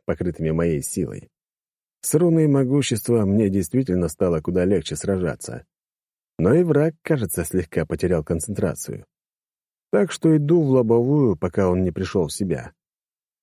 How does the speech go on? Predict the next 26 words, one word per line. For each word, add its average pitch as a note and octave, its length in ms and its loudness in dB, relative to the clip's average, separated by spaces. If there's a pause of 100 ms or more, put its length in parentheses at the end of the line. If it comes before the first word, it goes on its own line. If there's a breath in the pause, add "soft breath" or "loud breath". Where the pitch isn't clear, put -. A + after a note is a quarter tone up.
Но G#2 180 0
вдруг A2+ 280 0
мои A2 180 2
ноги G#2+ 240 2
оторвались F#2+ 480 0
от F#2 100 0
земли. B2 420 0 (580)
Враг G2+ 360 -2
подготовил G#2 520 0
ловушку, A2+ 540 0
отвлекая F2 440 -2
меня F2+ 400 0
воздушными F#2 520 0
лезвиями. F2 600 -2 (560)
Меня F#2+ 300 0
резко G2+ 300 -2
подкинуло G2 460 0
в F2+ 60 -2
воздух, G#2 360 0 (460)
и G#2+ 100 0
семеро A2+ 400 0
магов G#2+ 520 0
ударили G#2 420 0
по F#2+ 180 -2
мне G#2 260 2
молниями. F2 640 -2